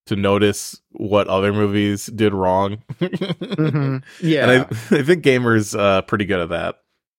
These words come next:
Speaker 2: It really is. It's, it's a perfect movie for watching to, to see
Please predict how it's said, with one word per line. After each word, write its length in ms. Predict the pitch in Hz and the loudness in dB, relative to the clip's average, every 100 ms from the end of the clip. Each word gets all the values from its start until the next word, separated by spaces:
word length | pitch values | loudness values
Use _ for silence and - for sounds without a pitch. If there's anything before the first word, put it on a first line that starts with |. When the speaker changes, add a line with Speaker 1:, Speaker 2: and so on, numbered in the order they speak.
| _ - | _ -6
Speaker 2:
It 140 | 151 | -2
really 340 | 170 180 131 95 | 0 0 0 0
is. 260 | 80 78 - | -2 -4 -4
It's, 280 | 151 - - | -4 -4 -6
it's 160 | 156 139 | -4 -2
a 60 | 156 | 0
perfect 420 | 202 190 196 - | -2 -2 -4 0
movie 280 | 123 120 117 | 0 0 0
for 140 | 117 | 0
watching 380 | 98 95 101 95 | 0 -2 -2 -2
to, 160 | 98 | -4
to 180 | - 117 | -4 -4
see 300 | - 113 104 | 0 0 -2